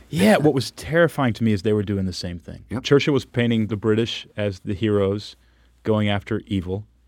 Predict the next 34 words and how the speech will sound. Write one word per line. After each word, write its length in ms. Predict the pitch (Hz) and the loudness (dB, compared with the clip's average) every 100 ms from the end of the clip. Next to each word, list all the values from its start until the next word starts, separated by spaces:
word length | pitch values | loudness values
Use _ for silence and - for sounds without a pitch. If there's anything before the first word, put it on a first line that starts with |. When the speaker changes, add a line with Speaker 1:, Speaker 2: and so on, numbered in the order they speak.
| _ _ _ _ _ | _ _ _ _ _
Speaker 1:
and 180 | 113 104 | -4 -4
so 200 | - 107 | -2 -2
was 140 | 107 - | -2 -4
Hitler. 260 | - 95 - _ _ - | -8 -12 -18 _ _ -4
He 140 | 123 | 0
was 280 | 110 101 95 | 0 -2 -2
uniting 580 | 101 101 104 113 135 123 | -2 0 2 0 0 -2
people, 540 | 117 104 107 104 104 _ _ _ _ | -4 -2 -2 -4 -6 _ _ _ _
and 80 | 110 | -2
he 60 | 113 | 2
was 220 | 113 101 | 2 0
literally, 340 | 120 139 151 113 | 0 0 2 0
he 60 | |
called 260 | 104 123 113 | 2 2 2
them 140 | 107 | -2
the 80 | 101 | -6
Christ 520 | - - 123 123 - | -8 -4 -2 -2 -6
figures 420 | - 117 110 107 95 | -6 -4 -2 -2 -2
of 80 | 90 | -6
the 80 | |
world, 340 | 87 90 82 - | -6 -8 -10 -12
sacrificing 840 | - - 104 - 95 98 92 - 90 | -8 -2 -2 -2 -6 -4 -4 -8 -12
for 100 | 87 | -10
the 100 | 85 | -10
sake 320 | - 90 85 | -8 -8 -8
of 80 | 87 | -12
a 60 | 82 | -12
better. 420 | 85 85 82 - _ - | -10 -10 -12 -16 _ -12
One 340 | 95 95 107 | -4 -2 0
was 180 | 113 98 | 0 0
evil, 380 | 98 104 135 147 _ _ - | -2 -2 -4 -6 _ _ -10
very, 320 | 98 110 117 | 2 4 4
very 240 | 92 85 82 | 2 -4 -8
clearly, 460 | - - - - | -10 -10 -10 -16